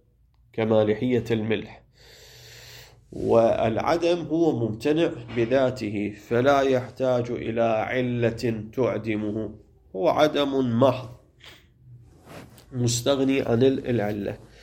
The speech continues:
نعم، الذي يكون رهن العلة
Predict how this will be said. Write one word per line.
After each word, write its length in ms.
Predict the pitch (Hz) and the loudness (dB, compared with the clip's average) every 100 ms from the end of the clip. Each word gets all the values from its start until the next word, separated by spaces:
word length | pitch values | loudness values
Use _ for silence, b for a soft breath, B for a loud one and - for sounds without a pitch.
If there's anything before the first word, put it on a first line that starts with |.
| B B B | B B B
نعم، 420 | 120 165 151 143 | 2 4 4 2
الذي 460 | 123 123 123 120 120 | 2 2 2 2 2
يكون 640 | 117 117 135 127 117 - - - _ 113 | 2 0 -2 -2 -4 -10 -18 -20 _ -2
رهن 380 | 120 117 113 | 0 0 -2
العلة 800 | 123 117 101 120 120 127 147 127 | -2 0 0 0 0 0 0 -2